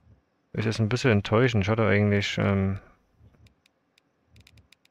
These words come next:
gehofft, dass ich mit dem Blitzschlag ein bisschen was mehr bekomme mit den ganzen Spulen. So, hier ist jetzt, ach so, die Handschuhe. Ja, ich tue die, mm.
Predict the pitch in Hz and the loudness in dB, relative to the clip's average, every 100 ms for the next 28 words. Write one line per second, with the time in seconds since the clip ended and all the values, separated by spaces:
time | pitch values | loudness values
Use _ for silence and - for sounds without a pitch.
0 | _ - _ _ - 104 95 127 - 113 | _ -20 _ _ -8 -2 0 -2 -2 -4
1 | 107 - 104 98 - - - - 104 104 | -4 0 0 0 -2 -4 -2 2 2 0
2 | 98 110 - 98 98 - - - - _ | -4 -4 -2 0 -2 -4 -14 -16 -20 _
3 | _ _ _ _ _ _ _ _ _ - | _ _ _ _ _ _ _ _ _ -12
4 | 107 101 143 156 - 110 101 98 98 101 | -4 0 2 0 2 2 4 2 2 0
5 | 101 - - 104 113 160 - _ _ _ | -2 -4 -4 -2 -2 -4 -8 _ _ _
6 | _ - _ - _ _ _ _ _ _ | _ -20 _ -20 _ _ _ _ _ _
7 | _ _ - _ - _ _ _ - - | _ _ -20 _ -20 _ _ _ -10 -4
8 | 107 104 113 104 - - - _ _ _ | -2 -2 -4 -6 -8 -12 -14 _ _ _
9 | _ 107 104 - 107 101 98 101 104 107 | _ -6 -6 -2 -2 0 -2 0 -2 -2
10 | 101 95 104 123 113 - 110 107 101 98 | -4 -2 4 4 4 0 -4 -2 -2 -4
11 | - - 113 | -8 -6 -4